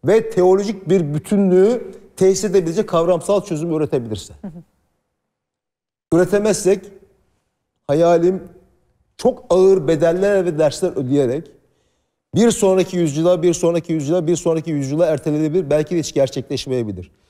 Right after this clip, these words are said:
Speaker 1: Şimdi bir örneği var. Batı'nın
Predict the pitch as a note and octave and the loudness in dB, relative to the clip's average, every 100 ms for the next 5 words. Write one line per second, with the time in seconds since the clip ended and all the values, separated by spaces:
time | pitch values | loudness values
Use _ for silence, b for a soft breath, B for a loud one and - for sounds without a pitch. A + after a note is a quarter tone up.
0 | _ _ - G#3+ G#3+ G#3+ - - - - | _ _ -6 -2 2 2 2 -6 -20 -20
1 | _ _ D#3+ A#3 A#3 - _ _ _ F3 | _ _ 0 0 0 -6 _ _ _ 2
2 | F#3 F#3+ F#3+ F#3 A#2+ F#2+ - - _ _ | 4 4 4 4 2 -2 -12 -20 _ _
3 | _ - D#3 G3 F#3 F#3 | _ -4 -4 0 0 0